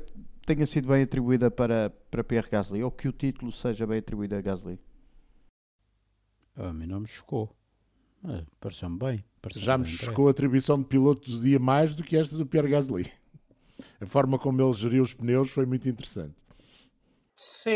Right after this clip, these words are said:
Speaker 4: eu, eu ia, eu ficava entre o Ricardo e o Gasly. Acho que foram os
Speaker 1: Pois,
Speaker 4: pilotos
Speaker 1: eu,
Speaker 4: que
Speaker 1: eu,
Speaker 4: mais destacaram.
Speaker 1: eu, eu também acho que o Ricardo teria merecido, não que o Gasly não mereça, mas
Speaker 4: É, entre os dois, entre os dois. Agora, é, que o Gasly tem feito uma temporada excepcional,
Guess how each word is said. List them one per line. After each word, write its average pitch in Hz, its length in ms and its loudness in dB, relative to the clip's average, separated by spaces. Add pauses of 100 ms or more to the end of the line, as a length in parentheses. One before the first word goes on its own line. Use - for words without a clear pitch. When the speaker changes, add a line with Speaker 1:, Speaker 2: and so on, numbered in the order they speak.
Speaker 4:
eu, 220 260 10
eu 185 220 10
ia, 202 340 8
eu 175 160 4
ficava 170 480 2
entre 170 180 -2
o 175 60 0
Ricardo 185 540 2
e 202 100 -4
o 196 60 -4
Gasly. 208 480 0
Acho 127 160 -8
que 202 80 2
foram 170 160 6
os - 180 -6
Speaker 1:
Pois, - 0 -
Speaker 4:
pilotos 165 280 4
Speaker 1:
eu, - 60 -6
Speaker 4:
que 165 60 4
Speaker 1:
eu, 165 80 8
Speaker 4:
mais 156 220 4
destacaram. 120 480 -2
Speaker 1:
eu, 185 60 2
eu 185 80 4
também 202 260 6
acho 190 160 6
que 190 80 2
o - 20 2
Ricardo 160 480 2 (100)
teria 156 220 6
merecido, 143 580 0 (540)
não 143 180 6
que - 120 -2
o 113 60 2
Gasly 110 360 4
não 117 100 2
mereça, 120 460 0
mas - 160 -18 (500)
Speaker 4:
É, 320 120 0
entre 247 160 0
os 196 100 0
dois, 127 340 -2
entre 139 200 -6
os 127 80 -10
dois. 120 180 -4
Agora, 127 260 2 (520)
é, 127 320 -2
que - 120 -4
o 156 40 2
Gasly 165 340 6
tem 165 160 4
feito 165 220 2
uma 165 120 2
temporada 170 440 4
excepcional, 185 840 0